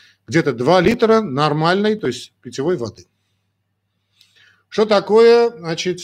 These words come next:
э, э, чистая питьевая вода? Это чистая питьевая вода, это та вода, которой вы доверяете как источнику.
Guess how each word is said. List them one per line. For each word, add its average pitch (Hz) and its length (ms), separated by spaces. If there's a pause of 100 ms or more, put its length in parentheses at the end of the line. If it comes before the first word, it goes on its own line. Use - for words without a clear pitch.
э, 175 360
э, 139 220
чистая 123 360
питьевая 117 420
вода? 107 280
Это 135 160
чистая 165 320
питьевая 127 380
вода, 202 420
это 147 180
та 143 220
вода, 135 320
которой 196 380
вы 175 120
доверяете 143 540
как - 160
источнику. 131 560